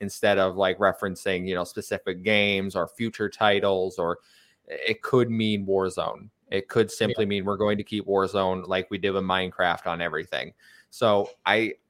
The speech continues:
Speaker 1: I, if anything, this just puts some doubt in my mind as I was telling everyone this morning on Reddit and social media, "Hey, you know,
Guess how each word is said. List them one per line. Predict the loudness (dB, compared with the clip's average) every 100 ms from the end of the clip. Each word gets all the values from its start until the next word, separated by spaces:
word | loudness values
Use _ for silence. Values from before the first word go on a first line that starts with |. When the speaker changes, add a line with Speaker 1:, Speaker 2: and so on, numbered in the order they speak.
| _
Speaker 1:
I, | -4 -2 -4 -8 _ _ _ _
if | -2 2
anything, | 2 2 2 2
this | 0 0
just | -2 -4
puts | -2 -2 -2
some | -4 0
doubt | 4 8 6 4
in | 2
my | 2 2
mind | 2 2 2 2
as | 0 2
I | 4 4
was | 2 0 -2 -20 _
telling | 4 4 4
everyone | 2 4 4 2
this | 0 0
morning | 2 2 2
on | 0 0 4
Reddit | 6 6 4
and | 0
social | -2 -4 -2 -2
media, | 0 0 2 0 -2 -18 _
"Hey, | 4 8 8 8 2 _
you | 2
know, | 2 2